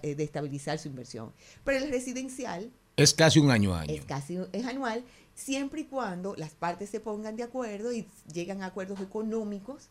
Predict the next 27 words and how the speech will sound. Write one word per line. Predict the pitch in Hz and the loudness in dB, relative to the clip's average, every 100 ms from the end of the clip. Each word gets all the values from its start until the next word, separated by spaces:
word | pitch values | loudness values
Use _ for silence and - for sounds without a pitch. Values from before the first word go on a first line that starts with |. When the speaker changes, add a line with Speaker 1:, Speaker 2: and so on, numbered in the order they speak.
| - | -8
Speaker 1:
pero | 220 | -8
que | 220 | -4
le | 196 | -2
dé | 208 | -2
sentido | 247 196 151 - 208 147 | -2 -6 -8 -8 -8 -6
a | |
los | 123 131 - | -10 -14 -18
dos. | - - - _ _ _ - _ - | -20 -20 -20 _ _ _ -20 _ 10
Speaker 2:
Elizabeth, | 135 190 156 202 196 | 12 12 12 12 12
gracias. | 160 190 196 196 190 180 - - | 12 12 12 12 12 12 12 12
Ahí | 117 151 | 12 12
está | 170 175 | 12 12
el | 170 | 12
llamado. | 165 156 170 233 - - | 12 12 10 8 0 -6
El | - 123 | 0 6
llamado | 127 151 165 170 | 10 10 12 12
es | - | 12
paciencia, | 135 117 139 185 196 208 196 | 12 12 12 12 12 10 8
no | 180 131 | 8 8
se | - | 8
desesperen, | 127 120 120 - 156 175 175 170 165 | 8 8 8 10 12 12 12 10 10
hay | 135 127 | 8 8
todavía | 107 127 120 123 | 6 6 8 8
muchas | 120 127 123 | 8 8 6
cosas | - 139 135 - | 8 6 8 6
que | 156 | 6
pulir. | 143 117 110 123 165 | 6 6 12 12 12